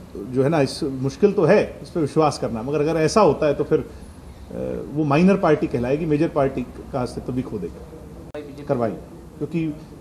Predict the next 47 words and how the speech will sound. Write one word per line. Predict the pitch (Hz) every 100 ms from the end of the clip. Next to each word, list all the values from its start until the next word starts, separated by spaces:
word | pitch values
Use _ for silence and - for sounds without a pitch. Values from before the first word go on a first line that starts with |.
| -
तीन | 190
हज़ार | 180 156 165
आठ | 156 156
सौ | 185
वोट | 165 151
आई, | 117 92 - - - -
तीन | 170 185
हज़ार | 180 165
आठ | 160 151
सौ | 170
वोट | 170 175 -
का | 185
अधिकार | 160 135 151 151
जताती | 147 147 143 160
है |
बीएसपी। | 139 151 147 - 151 - - - - -
मैं | 143
मानता | 156 170 185
भी | 196
हूँ | 175 160
कि | 180
वो |
तीन | 165 180
हज़ार | 160 143
आठ | 139 139
सौ | 165
वोट | 156
भी | 135 143
बीएसपी | 143 143 135 151
की | 139
डली | 120 117
होंगी, | 110 123 170 - - - - - -
और | 143
क्योंकि | 160 196 220
उनके | 202 196 202
एक | 180 147
बड़े | 147 160
नेता | 147 151
ने | 147 135
कहा | 127 139
कि | 170
हमारे | 143 127 160 156
एजेंट | 170 180
का | 165
वोट | 156 143
कहाँ | 117 110
गया, | 95